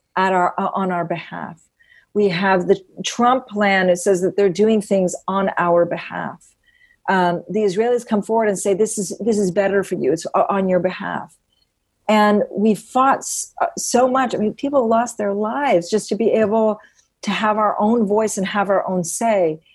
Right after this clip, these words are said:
And here we are now, rather than taking that voice and having that say,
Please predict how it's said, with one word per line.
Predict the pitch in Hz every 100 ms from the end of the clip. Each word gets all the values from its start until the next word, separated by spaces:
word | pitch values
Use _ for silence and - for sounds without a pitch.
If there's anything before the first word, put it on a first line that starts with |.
| _ _ _
And | 214 196
here | 175 277 285
we | 247 220
are | 226 254
now, | 233 202 180 175 175 170 _ _ _ -
rather | 185 220 233 240
than | 208 185 180 180 -
taking | - 226 233 247 214
that | 185 156 165
voice | 196 220 170 165 -
and | 180
having | 160 202 202 214 190
that | 160 -
say, | - 214 208 170 165